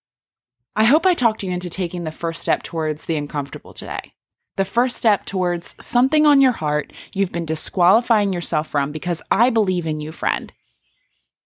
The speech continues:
See, it would have been weird if I had said elevator there. I believe in you, elevator.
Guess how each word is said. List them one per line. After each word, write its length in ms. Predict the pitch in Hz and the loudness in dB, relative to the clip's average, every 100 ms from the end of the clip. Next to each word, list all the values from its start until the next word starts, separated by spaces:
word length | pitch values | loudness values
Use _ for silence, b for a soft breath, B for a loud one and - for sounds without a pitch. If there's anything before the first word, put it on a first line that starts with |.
| _ _ _ - | _ _ _ -2
See, 380 | 240 220 220 _ | 0 0 -2 _
it 100 | 214 | 2
would 120 | 226 240 | 4 2
have 60 | |
been 180 | 226 196 | 2 0
weird 220 | 160 170 | -2 -6
if 100 | 180 | -4
I 80 | 160 | -4
had 100 | 147 | -4
said 220 | 160 151 | -4 -4
elevator 480 | 147 143 135 127 120 | -4 -6 -4 -6 -6
there. 320 | 131 - - - | -10 -12 -14 -10
I 80 | 143 | -6
believe 340 | 165 180 185 | -4 -2 -2
in 120 | 160 | 0
you, 120 | 147 135 | -2 -2
elevator. 640 | 143 139 139 135 135 | -6 -6 -6 -6 -6